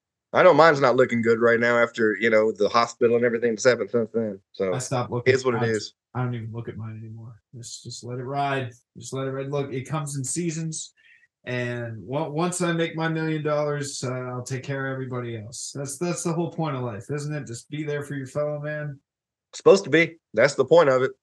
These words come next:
Speaker 2: So
Speaker 1: I, I really think, I, I'm really, really hoping, though, like, that's my hope, is that education wins, that intelligence wins. Because once intelligence wins,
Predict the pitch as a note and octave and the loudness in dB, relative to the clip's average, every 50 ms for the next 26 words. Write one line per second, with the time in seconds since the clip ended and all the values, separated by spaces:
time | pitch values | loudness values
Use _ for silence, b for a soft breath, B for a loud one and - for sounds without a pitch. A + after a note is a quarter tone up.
0 | _ _ _ _ _ - - - C3 B2+ B2+ - C#3+ D3+ D#3 D3+ F3+ A3 D#4 A3 | _ _ _ _ _ -20 -16 -12 0 0 4 8 8 8 10 12 10 10 10 8
1 | F#3+ G3 - G#3 G3+ D#3+ - _ _ _ _ _ _ _ _ _ _ _ - - | 4 8 8 8 8 6 2 _ _ _ _ _ _ _ _ _ _ _ 2 4
2 | C3+ - D3 C#3+ C#3 C3 B2 C3 D#3 F3+ F#3 F#3 E3+ D3 C#3 D#3+ F3 F3 D3+ D3+ | 4 6 6 4 4 4 2 4 4 6 4 4 0 0 0 0 2 2 4 4
3 | D#3 E3 D#3+ C3+ A#2 G#2+ G2+ G2 G2 G#2 G#2 G2+ A#2+ C#3 D3 - D#3+ D3+ C#3+ C3 | 4 4 4 2 2 2 2 4 4 4 2 6 6 4 4 6 4 2 4 6
4 | D3 D3 D3 - B2 A2 A#2 A2+ - - A#2+ A#2 B2 B2 - C3+ C3 C3 - B2+ | 6 4 6 4 2 4 4 2 4 4 0 0 0 0 2 2 2 2 2 -2
5 | A#2 A#2 B2+ C3 G#2 F2+ - A2 G#2 G#2 F#2+ - - A2 A#2 B2+ C3 C3+ B2+ A#2 | 0 0 0 0 0 2 2 2 2 2 -2 0 2 2 2 2 2 0 -4 -2
6 | B2 C#3 D3 B2 F2+ - - - - _ _ _ _ _ _ _ _ _ _ _ | 0 2 2 2 0 -4 -10 -16 -18 _ _ _ _ _ _ _ _ _ _ _
7 | _ - C#3 C#3 C3+ E3 D3+ B2 A#2+ D#3 F#3 G#3 G3 G3+ F#3 E3+ E3+ F3+ F#3 G3+ | _ -2 -2 4 6 8 8 8 10 8 8 8 8 6 4 8 8 8 8 8
8 | F3 F3 D#3+ C3+ C#3+ E3+ G#3+ A#3+ G3+ E3+ D#3+ D#3 D3+ C#3+ - - - | 6 2 0 2 4 6 6 6 6 4 2 -2 -2 -2 -4 -4 -6